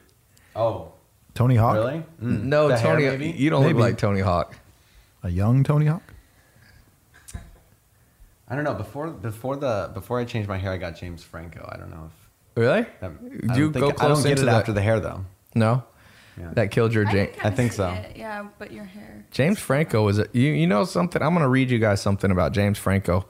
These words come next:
Speaker 3: Talking about execution. If you ever feel like you're accomplishing a lot, just go read about James Franco. So here, if you go, just go to his Wikipedia. This is, it's insane,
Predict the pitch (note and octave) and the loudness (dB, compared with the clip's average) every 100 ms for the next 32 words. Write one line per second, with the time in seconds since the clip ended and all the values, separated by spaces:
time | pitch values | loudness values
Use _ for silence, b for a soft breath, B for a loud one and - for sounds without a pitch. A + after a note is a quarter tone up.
0 | B B - B2 D3 D#3 B2 - A2 - | B B -2 -2 0 0 0 0 -2 -2
1 | A2 A#2 A2+ - C#3+ D3 B B B A#2+ | -2 0 0 2 0 0 B B B -4
2 | A#2 C#3+ D3 G#3+ G3+ - D#3 D#3+ C3 B2+ | 0 0 2 0 -2 0 2 4 2 2
3 | A#2+ G2 - G2+ A2 C#3 - D#3 D3+ D3+ | 0 0 0 0 2 0 0 0 0 2
4 | D3+ F3+ F#3+ - - _ _ B B - | 2 0 -2 -10 -20 _ _ B B -2
5 | C3+ - C#3+ C#3+ A2+ A#2+ B2+ G#2 G2+ E2+ | -2 0 0 2 2 2 2 2 2 2
6 | G#2+ G2+ G2 - F#2+ F#2 D2 - G#2 G2+ | 2 2 2 0 0 2 0 2 2 2
7 | C#3 C#3 - G#2+ - A#2 B2 B2 A#2+ B2 | 2 0 -2 -4 -2 -2 0 2 2 0
8 | - B B B B - C3 - C3+ B2+ | -6 B B B B -6 -4 0 2 2
9 | A2 A2+ G#2+ - - G#2 F#2 D2 A2+ A2 | 2 0 0 0 2 4 4 2 0 2
10 | A2 F#2+ A2+ G#2 - A#2 G#2 - - - | 0 0 -2 -2 0 2 2 0 -6 -2
11 | C#3+ B2 G2+ F#2 | 2 2 2 0